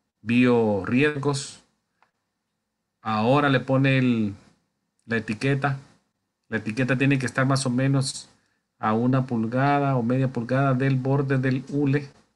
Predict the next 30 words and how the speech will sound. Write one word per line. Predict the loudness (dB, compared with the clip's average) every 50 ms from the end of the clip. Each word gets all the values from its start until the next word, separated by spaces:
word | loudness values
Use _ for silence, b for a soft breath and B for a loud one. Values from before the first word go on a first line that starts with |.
| _ _ _ _ _ _ _ _ -10
de | -10 -6
color. | -4 -2 0 0 0 -2 -4 -10 -20 _ _ _ _ _ _ _ _ _ _ _ _ _ -10
Le | -6
pone | -2 0 0 2 0
sus | 0 -2 -4 -2
iniciales, | 0 0 0 0 -2 -2 0 2 2 2 0 0 -2 -4 -6 -6 -4 -2
la | -2 0
hora, | 2 2 2 2 0 -2 -4 -10 -20 -20 _ _ _ _ _ _ _ _ _ _
la | -18 -16
fecha. | -6 -2 -2 -2 -2 -2 -6 -8 -8 -12 -14 _ _ _ _ _ _ _ _ _ _ _ _ _ _ _ _ _ _ _ _ _ _ _ _ _ _ _
Si | -14 -10 -10 -6
tiene | -2 0 0 0 2
que | 0 0
transportarlo | 0 0 -2 0 -2 -2 0 0 0 0 0
protegido | 0 -2 -2 -2 0 0 2 2
de | 2
la | 2 2
luz, | 2 2 0 0 0 0 0
hay | 2 2 2
unos | 2 0 -2 -4
tubos | -4 -4 -2 0 0 -2 -4 -4
ámbar | -2 0 2 2 0 0 0 -2 -4 -4 -6 -10 -16 _ _ -8
que | -8 -6
se | -4 -4
pueden | -2 0 2 4 4 4 4 4
usar | 2 2 2 2 2 0 0
para | -2 0 0 0 -2
colocarlo | -2 -4 -6 -4 -2 -2 0 2 2 2
adentro. | 2 2 0 0 -2 -4 -6 -6 -4
Caso | -2 -4 -2 -4 -6